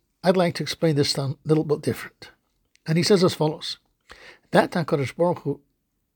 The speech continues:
told us to bring kesef, v'zohav, et cetera, to make the Mishkan. It's because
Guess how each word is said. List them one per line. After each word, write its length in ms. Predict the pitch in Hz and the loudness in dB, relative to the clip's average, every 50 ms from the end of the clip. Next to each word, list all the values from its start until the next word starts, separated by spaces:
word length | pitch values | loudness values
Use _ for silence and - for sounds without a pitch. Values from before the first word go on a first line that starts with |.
| _ _ - | _ _ -6
told 240 | - - 160 160 - | 0 2 2 2 2
us 320 | - - - - - - - _ _ _ _ _ _ _ - | -2 -8 -8 -8 -8 -10 -10 _ _ _ _ _ _ _ -12
to 120 | - - | -8 -6
bring 180 | 127 139 135 120 | -4 -2 -2 -2
kesef, 440 | - - 175 190 - - - 147 120 | -2 0 0 0 0 0 -2 -2 -2
v'zohav, 460 | 120 127 107 - 185 180 165 151 143 | -2 -4 -2 2 2 4 4 2 0
et 120 | 143 - | -4 -6
cetera, 300 | - - 160 143 - 160 | -4 -4 -4 -2 -2 -4
to 140 | 131 - - | -4 -4 -4
make 260 | 131 131 143 147 135 | -4 -4 -4 -4 -6
the 80 | - - | -8 -8
Mishkan. 440 | 101 113 113 - - - 117 117 - _ _ _ _ _ _ _ - - _ _ - - - - - - - _ _ | -8 -6 -6 -8 -8 -10 -14 -14 -14 _ _ _ _ _ _ _ -20 -20 _ _ -20 -20 -20 -20 -20 -20 -20 _ _
It's 180 | - 190 - - | -2 0 0 0
because 800 | - 170 143 - - - 214 214 151 127 156 - - - - | 0 0 0 0 0 2 4 4 4 2 0 -2 -4 -8 -10